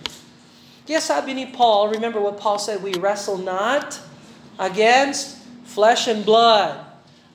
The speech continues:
but against principalities and powers." Ibig sabihin, meron palang rangko ng mga spiritual warfare sa kabila ng mga pagsubok natin bilang tao. So,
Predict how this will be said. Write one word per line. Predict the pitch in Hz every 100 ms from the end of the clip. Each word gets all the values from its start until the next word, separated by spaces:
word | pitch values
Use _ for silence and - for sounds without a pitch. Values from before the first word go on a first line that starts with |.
| 175
but | 226
against | 220 220 262 302 254 285 - - -
principalities | 262 - 254 - 262 277 240 240 226 226
and | 220
powers." | - 294 254 196 160 151 -
Ibig | 202 208
sabihin, | 208 208 220 262 240
meron | 208 240 254
palang | 254 247 214
rangko | 220 214 226 254 233 - - - - 208
ng | 208
mga | 214 208
spiritual | 208 - 220 220 214 208 196 175
warfare | 185 185 - 190 175 - -
sa | - 262
kabila | 247 226 233 247 240 226
ng | 233 233 233 - - - - -
mga | 240 285 302 302
pagsubok | 294 320 294 311
natin | 294 294 311 262
bilang | 220 247 254 262
tao. | 247 254 247
So, | - 277